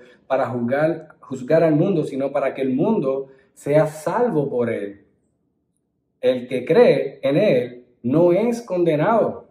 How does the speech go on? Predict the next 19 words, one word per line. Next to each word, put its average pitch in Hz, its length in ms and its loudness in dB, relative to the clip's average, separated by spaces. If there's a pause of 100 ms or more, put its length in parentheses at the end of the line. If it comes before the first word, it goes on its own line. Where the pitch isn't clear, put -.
(680)
pero 139 180 0
el 120 120 -2
que 131 100 -2
no 180 160 0
cree 175 560 0 (560)
ya 151 220 4
ha 151 240 0
sido 160 400 -2
condenado 127 560 -4
porque 120 320 -4
no 131 140 0
ha 147 80 -4
creído 147 380 2
en 117 60 -6
el 113 160 -2
nombre 113 520 -4 (540)
del 104 140 -8
unigénito 104 720 -6 (720)
Hijo 113 360 -4